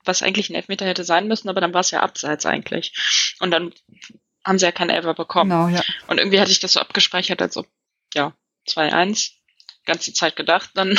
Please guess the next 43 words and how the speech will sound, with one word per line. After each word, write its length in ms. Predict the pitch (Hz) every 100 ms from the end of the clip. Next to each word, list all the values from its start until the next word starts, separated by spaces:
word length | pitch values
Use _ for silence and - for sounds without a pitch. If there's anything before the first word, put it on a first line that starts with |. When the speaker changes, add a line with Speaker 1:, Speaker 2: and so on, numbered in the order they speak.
| -
Speaker 1:
<laughs> 120 | -
und 200 | 220 -
dann 120 | -
kam 180 | - 175
das 160 | 175 175
nächste 280 | 165 - 208
Spiel 260 | - 185
und 120 | 180
dann 140 | 165 185
haben 140 | 180
sie 100 | 165
da 120 | 165
irgendwie 280 | - 180 -
das 160 | - 160
eingeblendet. 640 | - 175 165 160 - - -
Hä? 280 | 131 131 - _ - - -
Ach, 280 | - - -
Mist. 420 | 190 226 - -
<laughs> 760 | - - - - - - - - - - _ - - - - -
Speaker 2:
Nee, 200 | 208 202 -
äh, 120 | 202
das 160 | 220
Speaker 1:
Ja. 60 | 226
Speaker 2:
wär 140 | 247
auch 100 | 254
auf 80 | 262
jeden 160 | 196 269
Fall 140 | 269
ein 40 | 202
Elfer 180 | 240 214
gewesen, 420 | 196 247 269 226
aber 360 | - 202 202 185
alles 340 | 190 185 -
richtig, 240 | 185 175
da 140 | - 175
war 80 | 175
ja 60 |
vor, 380 | - 175 180 -
deutlich 400 | 175 196 220 190
vorher 280 | - 196 190
irgendwie 220 | 175 175
ein 60 | -
Abseits. 460 | - 185 214 -